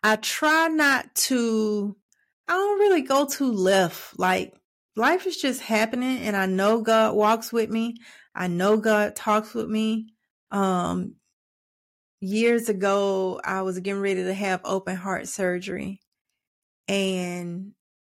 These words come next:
I was coming back from Home Depot, um, because when things around me sometimes get chaotic, I always try to make peace, you know, in my home and make it feel peaceful. So I was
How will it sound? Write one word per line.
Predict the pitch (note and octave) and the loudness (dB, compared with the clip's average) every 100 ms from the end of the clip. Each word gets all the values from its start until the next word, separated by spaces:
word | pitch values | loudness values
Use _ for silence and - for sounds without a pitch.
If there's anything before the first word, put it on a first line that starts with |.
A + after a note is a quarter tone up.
| _ | _
I | G3 G3 F#3+ F#3+ | -2 0 0 -2
was | F3+ F#3 F#3 F3+ - - | -4 -4 -4 -6 -10 -14
coming | - A#3 A3+ A#3 | -8 -2 -2 0
back | A3 G3+ | -2 -2
from | - G3 | -4 -6
Home | G3 F#3+ | -4 -4
Depot, | F3+ F#3+ F#3+ - E3+ D#3+ E3 - _ - _ _ _ | -2 -4 -4 -4 -4 -4 -6 -12 _ -20 _ _ _
um, | G3 F#3+ F3 E3+ E3+ E3 E3+ _ _ _ _ _ _ - _ _ _ _ F#3+ | -4 -2 0 -2 -6 -8 -14 _ _ _ _ _ _ -20 _ _ _ _ -6
because | G#3+ - G#3+ G3+ | -6 -4 -4 -2
when | G3+ G3 | -2 -2
things | F#3+ A#3 A#3+ B3 A#3+ - - - _ _ _ - | 0 0 2 0 -4 -8 -12 -16 _ _ _ -2
around | G3+ F#3+ F#3 G3 G#3 G#3 F3+ | 0 0 0 0 0 0 -4
me | F3 F3 E3+ F#3 _ _ _ | -6 -8 -10 -12 _ _ _
sometimes | - - - G3+ G3 G3 F#3 F3+ | -14 -8 -2 -2 -2 -6 -4 -6
get | F3 F3+ - | -4 -6 -4
chaotic, | - F3 E3+ E3+ E3+ - - | -6 -4 -2 -2 -2 -6 -4
I | F3+ - | -4 -2
always | F#3 F#3+ F#3 | -2 -2 -2
try | - G3+ F3 | -4 -4 -4
to | E3+ | -4
make | E3+ - | -8 -10
peace, | - F#3 F3+ - | -8 -6 -6 -6
you | F3+ | -6
know, | E3+ E3+ | -4 -4
in | - F3 | -4 -4
my | E3 E3+ | -2 -4
home | F3+ F3 F3 E3+ | -2 -2 -2 -4
and | E3 | -6
make | E3 - | -6 -8
it | - | -6
feel | F3+ E3+ | -4 -4
peaceful. | - F3+ F3 - | -6 -8 -8 -10
So | F3+ D#3+ | -8 -6
I | F#3 | -6
was | F#3+ | -10